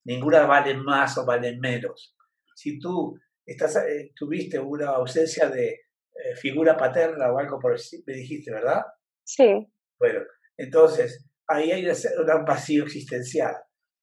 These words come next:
Speaker 1: Entonces, cualquier
Speaker 2: Ujú.
Speaker 1: persona que esté, que esté ahí contigo,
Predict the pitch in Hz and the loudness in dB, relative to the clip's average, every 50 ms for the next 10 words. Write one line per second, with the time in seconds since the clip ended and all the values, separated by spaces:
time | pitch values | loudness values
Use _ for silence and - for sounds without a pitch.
0 | _ _ _ _ - 156 - - 147 143 - 147 139 135 - 160 160 - 226 262 | _ _ _ _ -10 -8 -8 -8 -10 -6 -6 -6 -6 -2 0 0 0 0 0 -4
1 | 320 370 - - - 131 123 127 - 123 120 123 131 127 131 135 143 160 - - | -6 -6 -10 -10 -8 -8 -8 -8 -8 -12 -10 -8 -8 -8 -6 -6 -8 -8 -10 -12
2 | - _ - - 123 127 127 160 151 156 160 156 156 160 156 151 - 151 143 131 | -16 _ -10 -10 -10 -6 -2 0 2 2 2 0 0 0 0 0 0 -2 -4 -4
3 | 131 139 - | -4 -8 -10